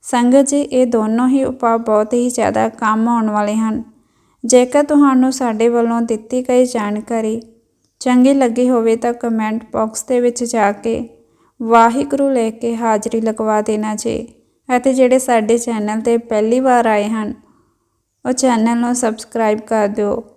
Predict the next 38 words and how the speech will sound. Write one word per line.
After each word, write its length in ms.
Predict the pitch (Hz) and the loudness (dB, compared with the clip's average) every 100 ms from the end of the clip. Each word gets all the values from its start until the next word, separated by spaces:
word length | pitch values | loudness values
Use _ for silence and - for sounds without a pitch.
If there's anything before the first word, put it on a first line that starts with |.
| _ | _
ਤੇ 100 | 240 | -8
ਸੰਗਤ 480 | - 240 247 285 277 | -4 0 2 2 2
ਜੀ, 180 | 277 262 | 0 2
ਜਿਨ੍ਹਾਂ 420 | 254 233 240 254 | 2 2 0 0
ਦੇ 400 | 247 240 247 - - _ _ _ _ - | 2 4 2 -4 -20 _ _ _ _ -6
ਭੈਣ 260 | 240 220 | -2 -2
ਭਰਾਵਾਂ 460 | 226 247 247 226 226 | -2 -2 0 0 0
ਦਾ 240 | 226 226 | 0 0
ਜਾਂ 160 | 220 233 | 0 -2
ਕਿਸੇ 360 | 226 226 247 247 | -2 -4 -2 2
ਵੀ 140 | 254 | 2
ਰਿਸ਼-, 240 | 240 214 - - | 2 0 -8 -6
ਕਿਸੇ 280 | 254 254 262 | -2 2 4
ਵੀ 100 | 269 | 4
ਰਿਸ਼ਤੇਦਾਰਾਂ 640 | 240 240 254 247 226 220 | 2 0 -2 0 0 0
ਦੇ 120 | 226 | 2
ਵਿੱਚ 240 | 233 233 226 | 2 0 -2
ਬੱਚਿਆਂ 520 | 226 214 214 262 262 | -4 -4 -2 0 2
ਦੇ 220 | 254 226 | 2 0
ਰਿਸ਼ਤੇ 360 | 226 226 - 254 | 0 -2 -2 -4
ਤੈਅ 280 | 254 220 226 | 0 0 0
ਨਹੀਂ 200 | 233 233 | -2 -2
ਹੋ 180 | 240 | 0
ਰਹੇ 280 | 226 214 220 220 _ _ _ _ - | 0 0 -2 -8 _ _ _ _ -8
ਤਾਂ 120 | 254 | -4
ਉਹਨਾਂ 360 | 247 247 254 285 | 0 2 4 4
ਦੇ 120 | 285 | 4
ਨਾਲ 300 | 269 247 240 - | 2 0 -4 -2
ਇਹ 180 | 226 247 | 0 2
ਵੀਡੀਓ 520 | 247 220 226 226 247 | 2 0 0 0 -4
ਸ਼ੇਅਰ 420 | 247 - - - | -8 -8 -4 -4
ਕਰ 300 | - 233 208 | -2 -2 0
ਦਿਓ 240 | 202 208 208 | 0 -2 -2
ਜੀ। 300 | 226 214 226 - _ _ _ _ 220 | -4 -4 -6 -14 _ _ _ _ 0
ਵਾਹਿਗੁਰੂ 680 | 226 226 233 277 285 285 269 | 4 6 4 2 2 0 0
ਜੀ 220 | 254 226 | 0 -2
ਕਾ 200 | 233 233 | -2 -4
ਖਾਲਸਾ 800 | 240 220 214 214 226 214 233 | -2 -2 -2 -2 -4 -2 -4